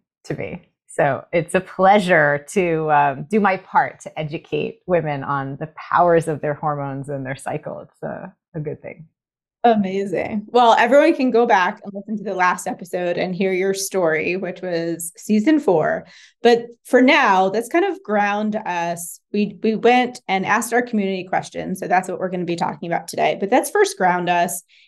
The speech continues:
Speaker 2: in the four phases of our cycle, because while so basic as that might be,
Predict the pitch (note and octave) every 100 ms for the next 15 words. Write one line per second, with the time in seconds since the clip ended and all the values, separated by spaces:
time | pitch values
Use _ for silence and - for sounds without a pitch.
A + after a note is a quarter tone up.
0 | _ - G3+ F3+ F3+ F3 G3 G3+ C#4+ D#4
1 | D4+ G3 F#3 F3 E3+ E3 E3+ - - -
2 | - F3+ G3+ G3 G3 G3 F#3+ - B3+ B3
3 | G3+ G3+ G3+ G3+ F#3+ F3 - F3 E3+ F#3
4 | G3 C4